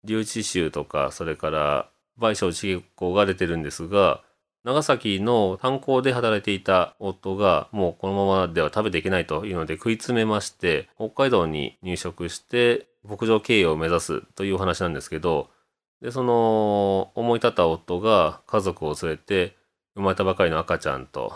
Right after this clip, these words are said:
それから奥さん、年老いた父親と、四人で汽車に乗って長崎から北海道まで旅行するという映画なんですけどね。この映画、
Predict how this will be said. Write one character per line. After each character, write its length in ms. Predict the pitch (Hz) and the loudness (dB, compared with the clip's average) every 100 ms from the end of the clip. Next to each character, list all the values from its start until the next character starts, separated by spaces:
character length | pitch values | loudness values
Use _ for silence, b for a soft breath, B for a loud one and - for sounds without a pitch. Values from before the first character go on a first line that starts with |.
| - | -14
そ 140 | - | -8
れ 140 | 78 71 | -8 -6
か 140 | 69 | -6
ら 360 | 69 67 65 - - | -4 -4 -6 -10 -12
奥 240 | 87 - | -12 -12
さ 160 | - 78 | -6 -6
ん、 180 | 62 - _ _ _ _ _ _ _ _ 98 - | -6 -10 _ _ _ _ _ _ _ _ -16 -6
年 220 | 95 - | -4 0
老 100 | 95 | 0
い 40 | |
た 120 | 78 | 0
父 220 | 73 - 85 | -4 -4 -2
親 220 | 78 71 | -2 -2
と、 180 | 69 67 - _ _ _ _ _ _ | -4 -8 -14 _ _ _ _ _ _
四 160 | 98 98 | -6 -2
人 260 | 92 87 | -2 -2
で 280 | 101 104 120 b b _ _ _ - | 0 0 -2 b b _ _ _ -12
汽 60 | |
車 160 | - 131 | -2 0
に 60 | 110 | 2
乗 140 | 95 | 0
っ 40 | 101 | -2
て 500 | _ 117 113 113 _ _ _ _ _ - | _ 2 2 2 _ _ _ _ _ -6
長 180 | 98 92 | -4 -2
崎 220 | 92 - | -4 0
か 100 | 107 | 2
ら 80 | 90 | 2
北 120 | 87 | 2
海 180 | - 85 | 0 0
道 80 | |
ま 100 | 78 | 0
で 100 | 73 | -4
旅 120 | 73 76 | -6 -6
行 160 | 78 | -6
す 100 | - | -4
る 60 | 98 | -4
と 80 | 101 | 0
い 120 | 82 | 0
う 20 | |
映 80 | 78 | 0
画 80 | 80 | -2
な 80 | 78 | -4
ん 40 | |
で 80 | 73 | -8
す 100 | - | -10
け 80 | 80 | -10
ど 160 | 80 | -8
ね。 160 | 85 85 | -6 -4
こ 120 | 107 | 0
の 320 | 107 104 104 | 2 4 2
映 120 | 104 | 2
画、 280 | 101 101 98 | 6 4 4